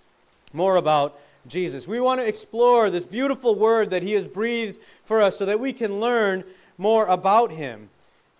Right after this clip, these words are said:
And we're wrapping up a chapter in Matthew tonight. Oh, my word, chapter eight tonight that we're wrapping up. And for those of you who have been around from Matthew five till now, where we started,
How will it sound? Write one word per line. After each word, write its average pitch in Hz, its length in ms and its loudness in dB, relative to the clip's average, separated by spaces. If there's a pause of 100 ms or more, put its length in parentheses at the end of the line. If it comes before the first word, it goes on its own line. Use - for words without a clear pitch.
(340)
And 180 80 -6
we're 254 140 2
wrapping 277 400 2
up 285 140 -2
a 269 60 -8
chapter 262 480 -2
in 226 220 -2
Matthew 285 320 -4
tonight. 180 400 -2
Oh, 208 60 -4
my 247 140 -2
word, 262 420 2
chapter 247 380 -2
eight 262 340 -2
tonight 170 400 -2 (240)
that 220 120 -2
we're 226 120 2
wrapping 269 480 2
up. 240 320 0 (200)
And 226 160 -2
for 240 140 -6
those 302 320 6
of 294 120 -2
you 277 100 -2
who 247 160 2
have 226 120 4
been 285 140 0
around 269 400 0
from 240 140 -4
Matthew 247 400 -4
five 254 360 2
till 240 160 -2
now, 247 380 0
where 196 200 0
we 202 100 -4
started, 226 480 0